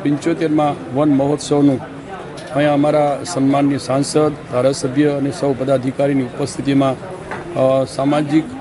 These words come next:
વનીકરણ વિભાગ તરફથી આયોજન કરવામાં આવેલું. આ વિભાગ તરફથી ખાસ કરીને દરેક તાલુકા કક્ષા સુધીના દરેક વૃક્ષારોપણ થાય,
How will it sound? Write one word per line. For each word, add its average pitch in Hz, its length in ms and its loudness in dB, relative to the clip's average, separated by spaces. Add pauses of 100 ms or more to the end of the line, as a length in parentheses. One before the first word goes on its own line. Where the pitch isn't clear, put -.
વનીકરણ 170 440 2
વિભાગ 143 420 0
તરફથી 143 320 -4
આયોજન 135 380 2
કરવામાં 131 640 0
આવેલું. 123 240 -4 (920)
આ 170 120 6
વિભાગ 160 420 4
તરફથી 165 540 -2 (240)
ખાસ 143 240 0
કરીને 160 280 2
દરેક 147 360 0
તાલુકા 156 360 2
કક્ષા 147 360 -6
સુધીના 139 480 0 (680)
દરેક 165 280 0
વૃક્ષારોપણ 151 880 2
થાય, 135 340 0